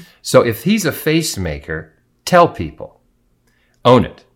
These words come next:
So if he's going to be in a meeting with clients, say, "Look, here's the deal. If, if, if I don't like it, you'll know I don't like it, not by what I say, by what you see."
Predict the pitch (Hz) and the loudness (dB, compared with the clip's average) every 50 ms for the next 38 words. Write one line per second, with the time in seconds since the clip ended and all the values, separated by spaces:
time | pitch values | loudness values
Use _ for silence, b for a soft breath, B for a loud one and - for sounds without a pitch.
0 | _ _ _ b b b b b - - 131 120 110 107 - 190 202 175 165 180 | _ _ _ b b b b b 4 4 6 6 4 2 -2 -4 -4 -2 0 0
1 | 170 165 151 135 113 120 147 147 135 123 117 127 143 151 143 135 120 113 107 - | 0 0 0 -2 -2 -2 -2 -2 -2 -2 -2 -2 -2 -4 -4 -4 -4 -6 -8 -8
2 | - - 120 117 113 110 - 113 107 110 107 95 - - 104 131 135 135 123 107 | -4 0 0 0 0 0 -2 -4 -4 -2 -4 -4 -6 -8 -12 -10 -10 -10 -10 -8
3 | 101 107 101 90 73 65 - - 101 98 - - _ _ - 101 - - _ - | -6 -6 -4 -6 -6 -8 -10 -12 -12 -12 -12 -14 _ _ -16 -16 -16 -16 _ -14
4 | - - - 117 160 185 147 104 107 117 120 113 101 95 87 - 101 117 123 120 | -10 -4 -2 0 0 0 0 -2 -2 -4 -4 -4 -6 -10 -10 -8 -4 -4 -2 0
5 | 117 135 147 139 117 101 101 101 95 87 - - 92 98 101 98 - 85 82 - | 2 2 4 4 4 2 0 -2 -4 -6 -6 -6 -6 -6 -6 -6 -8 -12 -12 -8
6 | 92 101 123 127 - 131 120 110 117 113 101 92 92 - - - 135 120 95 82 | -4 -4 -2 -2 -2 -2 -2 -2 -2 -4 -4 -6 -8 -8 -6 -2 0 0 0 -2
7 | 78 76 80 - _ _ _ - - 90 92 95 - - 92 82 - - - 92 | -4 -8 -12 -16 _ _ _ -4 -4 -4 -2 -4 -6 -6 -8 -10 -8 -8 -8 -8
8 | 80 69 64 - | -8 -10 -12 -16